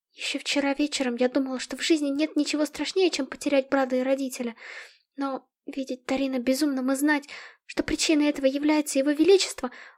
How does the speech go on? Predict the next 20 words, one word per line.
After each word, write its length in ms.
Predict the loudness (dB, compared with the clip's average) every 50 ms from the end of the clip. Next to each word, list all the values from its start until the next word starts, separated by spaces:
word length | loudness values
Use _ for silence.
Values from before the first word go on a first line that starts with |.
| _ _ _ _ -2
мой 180 | -2 -2 0
собственный 640 | 0 4 4 4 4 4 0 -2 -2 0 2 0 0
отец... 400 | 2 4 4 4 4 2 -2 -12 -14 -20 -20 _ _ _ _ _ _ _ _ _ _ _
Тут 200 | -10 -10 -10 -8
самой 440 | -6 -4 -2 -2 0 0 0 0 -2
впору 380 | -4 -4 -4 -2 0 2 2 2
лишиться 480 | 0 0 -2 -2 -4 -4 -4 -2 -2
рассудка. 540 | -2 -2 -4 -6 -6 -6 -6 -4 -6 -6 -8 -8 -16 -20 -20 -20 _ _ _ _ _ _ _ _ _ _
Ну 140 | -6 -2 0
нет, 380 | 0 0 0 -2 -4 -6 -14 -18 _ _ _ _ _ _ -20 -18 -12 -6
от 160 | -6 -4 0
меня 260 | 2 2 2 2 2 2
такого 340 | 2 2 2 2 -2 -2
подарка 440 | 2 2 2 4 4 2 2 4 2
Еневра 440 | 2 4 4 2 2 2 4 4 4
не 140 | 4 4 6
дождётся. 600 | 6 6 4 4 6 6 6 6 4 -4 -8 -10 -12 -20 -20 -20 _ _ _ _ _ _ _ _ -8
Надо 200 | -6 -2 -2 2
предупредить 540 | 2 2 2 2 2 2 4 2 2 2 2
Руама, 440 | 2 2 2 2 2 0 -2 -4